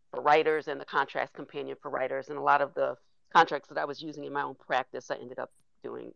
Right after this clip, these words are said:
uh, putting in there. So fast forward now, it's just the same idea of what can I create that is simple, accessible, and demystifies the space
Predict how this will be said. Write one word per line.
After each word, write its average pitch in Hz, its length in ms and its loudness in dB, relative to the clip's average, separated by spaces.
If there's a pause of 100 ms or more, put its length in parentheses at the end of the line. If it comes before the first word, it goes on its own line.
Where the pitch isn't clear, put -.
uh, 127 200 -8 (340)
putting 147 220 4
in 135 100 0
there. 113 220 -2 (260)
So 214 120 2
fast 175 280 8
forward 156 320 -2 (220)
now, 160 600 2
it's - 140 -20
just 175 240 -14
the 151 80 -18 (140)
same 151 400 -4
idea 151 760 0
of 143 300 -6 (320)
what 185 180 2
can 247 140 -6
I 233 120 -4
create 139 600 -6 (680)
that 151 340 2
is 147 540 -8 (120)
simple, 208 760 0
accessible, 151 960 0 (520)
and 143 520 2
demystifies 156 1200 2
the 139 80 -12
space 156 640 4